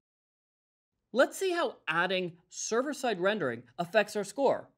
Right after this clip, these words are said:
I'll open DevTools and start the audit. This takes about sixty seconds, so with a little bit of video magic, we're done. Adding server-side rendering to our app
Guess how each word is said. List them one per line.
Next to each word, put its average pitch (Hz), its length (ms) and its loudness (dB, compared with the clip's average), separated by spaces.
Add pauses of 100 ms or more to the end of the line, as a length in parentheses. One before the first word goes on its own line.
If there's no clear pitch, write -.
(320)
I'll 165 200 2
open 220 360 4
DevTools 143 580 0
and 160 140 0
start 156 320 2
the 139 120 0
audit. 107 260 -6 (1000)
This 302 320 -2
takes 311 260 -4
about 208 260 2
sixty 190 360 -2
seconds, 117 420 -6
so 196 460 4
with 185 260 0
a 156 40 -4
little 190 360 0
bit 233 160 0
of 226 80 0
video 247 320 0
magic, 277 340 -2 (800)
we're 311 140 2
done. 196 300 4 (840)
Adding 311 360 0
server-side 262 720 -2
rendering 156 520 2
to 156 140 -6
our 143 200 0
app 180 320 0